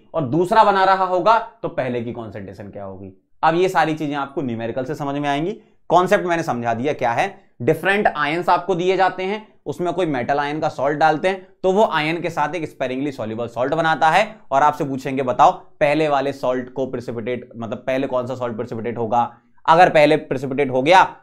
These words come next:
तो दूसरे तीसरे सॉल्ट की कॉन्सेंट्रेशन बताओ। पूरी की पूरी चीजें न्यूमेरिकल से क्लियर होंगी, ध्यान से देखना। आप नोट करना चाहोगे तो कर लो ना इसको, है ना।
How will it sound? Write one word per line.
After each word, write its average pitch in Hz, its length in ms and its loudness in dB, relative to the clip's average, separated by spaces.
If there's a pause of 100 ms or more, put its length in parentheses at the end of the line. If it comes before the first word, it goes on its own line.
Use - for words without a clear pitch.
तो 139 60 -4
दूसरे 135 340 0
तीसरे 135 280 -4
सॉल्ट 120 260 -4
की 123 80 -6
कॉन्सेंट्रेशन 113 540 -6
बताओ। 139 260 2 (360)
पूरी 190 240 4
की 190 60 -2
पूरी 165 240 0
चीजें 143 240 -6
न्यूमेरिकल 120 420 -4
से 117 120 -14
क्लियर 110 280 -10
होंगी, 120 240 -4 (280)
ध्यान 117 240 -8
से 117 80 -6
देखना। 101 260 -10
आप 95 180 -14 (260)
नोट 135 160 -2
करना 143 240 0
चाहोगे 143 340 0 (240)
तो 120 60 -8
कर 104 180 -4
लो 104 120 -6
ना 101 140 -10
इसको, 101 220 -16
है 120 60 -10
ना। 180 200 -10